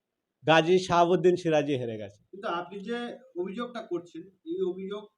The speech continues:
Speaker 2: আপনি তো নিশ্চয়ই সেই বিধানসভায় গণনা কেন্দ্রে বা সেখানে ছিলেন না, তাহলে ক্যানিং পূর্ব যারা ছিল তারা বলতে পারতেন এবং গাজী শাহাবুদ্দিন বলতে পারতেন, কিন্তু গাজী শাহাবুদ্দিন আজ পর্যন্ত এমন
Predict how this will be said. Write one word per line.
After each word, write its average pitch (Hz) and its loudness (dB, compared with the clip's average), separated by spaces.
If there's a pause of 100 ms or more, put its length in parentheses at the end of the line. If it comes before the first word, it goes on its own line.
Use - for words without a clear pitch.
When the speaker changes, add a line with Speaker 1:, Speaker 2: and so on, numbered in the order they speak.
(220)
Speaker 2:
আপনি 190 -20
তো 202 -20
নিশ্চয়ই 208 -16 (220)
সেই 190 -6
বিধানসভায় 202 -8
গণনা 202 -8
কেন্দ্রে 208 -14
বা 202 -8 (460)
সেখানে 196 -4
ছিলেন 240 -6
না, 196 -8 (600)
তাহলে 214 -8 (600)
ক্যানিং 226 -8
পূর্ব 233 -6
যারা 233 -2
ছিল 240 -8
তারা 233 -2
বলতে 233 -8
পারতেন 233 -10
এবং 220 -14 (100)
গাজী 190 -8
শাহাবুদ্দিন 202 -8
বলতে 190 -4
পারতেন, 165 -10 (400)
কিন্তু 190 -12
গাজী 175 -8
শাহাবুদ্দিন 240 -4
আজ 214 -6
পর্যন্ত 220 -18
এমন 196 -6